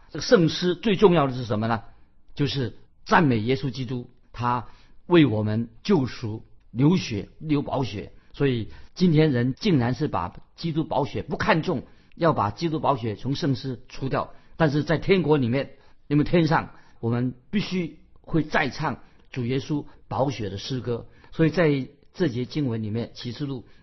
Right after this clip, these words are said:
五章九节、九十节的经文里面，他这里从“我们”改成“他们”，注意为什么要改成“他们”呢？那这一点听众朋友稍微要注意一下。那么那些，包括那些什么，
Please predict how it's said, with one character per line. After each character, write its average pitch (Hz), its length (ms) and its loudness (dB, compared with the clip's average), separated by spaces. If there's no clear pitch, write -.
五 113 100 -6
章 135 180 -2
九 101 220 -8
节、 113 320 -6
九 104 120 -6
十 120 200 -8
节 104 180 -6
的 104 140 -8
经 175 200 2
文 160 140 6
里 117 80 2
面， 131 220 0
他 - 120 -2
这 147 100 -2
里 120 380 0
从 190 220 2
“我 139 140 4
们” 131 240 0
改 104 180 -6
成 120 220 -4
“他 170 240 0
们”， 107 260 0
注 170 140 -2
意 127 220 -4
为 175 120 -2
什 135 120 -2
么 139 80 -2
要 143 40 -4
改 92 160 -10
成 120 140 -8
“他 131 220 -4
们” 101 180 -4
呢？ 104 140 -8
那 - 80 -6
这 - 140 0
一 156 80 4
点 110 180 -4
听 143 140 -2
众 120 80 -2
朋 127 80 -2
友 117 80 -4
稍 131 100 -4
微 127 100 -2
要 120 60 -2
注 127 220 -10
意 117 80 -6
一 - 20 -12
下。 107 220 -10
那 185 100 6
么 196 80 8
那 202 120 6
些， 180 420 2
包 196 220 6
括 196 220 6
那 160 120 2
些 165 140 0
什 120 120 -2
么， 98 140 -4